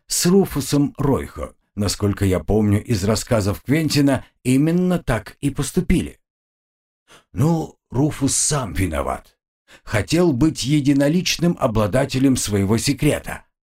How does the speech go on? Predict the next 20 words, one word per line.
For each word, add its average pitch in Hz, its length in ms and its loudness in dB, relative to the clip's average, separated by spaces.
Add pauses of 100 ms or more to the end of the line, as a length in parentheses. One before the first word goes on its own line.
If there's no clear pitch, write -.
(160)
А 73 200 -2
это 76 420 -4
нехорошо. 104 760 -2 (600)
Поэтому, 80 720 -2 (160)
если 156 400 2
что-то 143 400 0
найдем, 123 540 2
то 143 180 2
придется 117 720 0
делиться". 147 680 -2 (1120)
Разговоры. 90 800 0 (280)
Новая 104 400 2
бутылка 85 460 0
вина 135 400 2 (140)
и 143 100 0
снова 143 420 0
беседа. 98 600 -2 (560)
Я 92 220 0
расспрашивал 85 720 -2
мага, 92 420 0